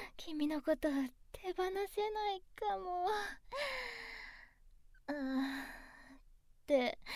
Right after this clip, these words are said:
うわ、二回目なのに、えっぐい量出たね。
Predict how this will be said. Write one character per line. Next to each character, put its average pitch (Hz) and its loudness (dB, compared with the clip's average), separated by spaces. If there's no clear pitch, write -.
う 277 10
わ、 302 8
二 220 2
回 269 2
目 277 6
な 240 6
の 208 -4
に、 - -8
え 226 8
っ 220 0
ぐ 262 4
い 349 8
量 240 8
出 214 6
た 202 0
ね。 220 0